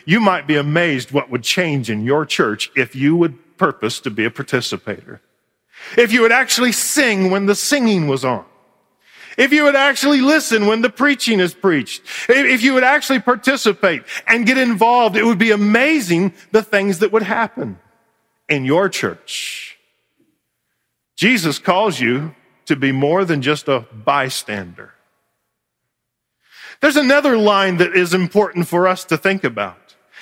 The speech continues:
Jesus said, "If anyone would come after me, let him deny himself,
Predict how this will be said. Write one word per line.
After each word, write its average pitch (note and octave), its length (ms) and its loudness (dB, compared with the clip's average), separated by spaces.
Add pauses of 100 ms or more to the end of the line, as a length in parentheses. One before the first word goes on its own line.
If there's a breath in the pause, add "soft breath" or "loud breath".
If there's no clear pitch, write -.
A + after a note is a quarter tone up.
(200 loud breath)
Jesus F3 460 0
said, F#3+ 220 2
"If F3 140 -2
anyone F#3 540 2 (200)
would D#3+ 140 0
come F3+ 220 0
after F3 420 -2
me, C#3 340 -2 (380 soft breath)
let G3 220 2
him F#3+ 240 0
deny E3+ 560 2
himself, B2 920 -6